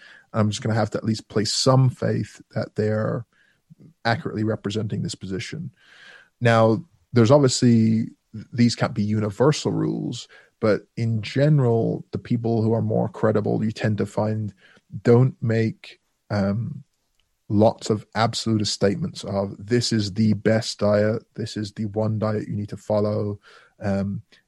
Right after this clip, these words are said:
everything you've been told about nutrition is wrong and this is the new science of this, or, um, any of these types of lines tend to be red flags for someone who is, like, a kind of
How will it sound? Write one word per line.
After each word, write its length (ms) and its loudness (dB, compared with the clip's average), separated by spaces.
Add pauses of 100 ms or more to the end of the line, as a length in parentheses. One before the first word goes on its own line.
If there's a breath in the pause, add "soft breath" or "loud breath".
everything 400 4
you've 180 -2
been 140 -4
told 260 -4
about 240 -4
nutrition 460 -6
is 160 -4
wrong 440 2
and 320 -6 (140)
this 240 -2
is 120 -4
the 100 -2
new 360 0
science 600 -4
of 160 -6
this, 400 -4
or, 300 -6 (500 loud breath)
um, 540 0 (800 soft breath)
any 280 4
of 200 2
these 520 -2
types 460 -4
of 600 -2 (240)
lines 520 2
tend 360 0
to 80 2
be 120 2
red 240 -2
flags 480 0
for 220 -4
someone 600 -4
who 160 -2
is, 100 -4
like, 180 -4
a 320 -6 (340 soft breath)
kind 160 -4
of 280 -6